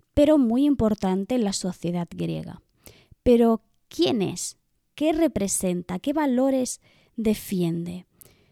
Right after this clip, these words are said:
Bien, pues una de las características más importantes de Hestia es que es una de las dioses vírgenes más importantes. Como ya sabes,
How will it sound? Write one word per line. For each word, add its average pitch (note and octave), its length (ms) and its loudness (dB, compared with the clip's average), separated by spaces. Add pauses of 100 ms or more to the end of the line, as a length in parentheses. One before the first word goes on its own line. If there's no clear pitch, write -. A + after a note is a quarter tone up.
(600)
Bien, F#3+ 380 0 (600)
pues B3 340 0 (220)
una D#4+ 180 6
de F4 60 4
las D#4+ 120 0
características C4+ 880 0
más C#4 260 2
importantes A#3 800 0
de F#3 240 -2
Hestia C4+ 480 0
es - 200 0
que D#4 120 2
es D4+ 140 0
una C4+ 160 0
de C4 60 2
las G3 180 0
dioses G3+ 460 0
vírgenes G#3 540 0
más F#3+ 240 -4
importantes. - 880 -6 (1500)
Como G#3 400 4
ya A3 220 2
sabes, C4+ 760 0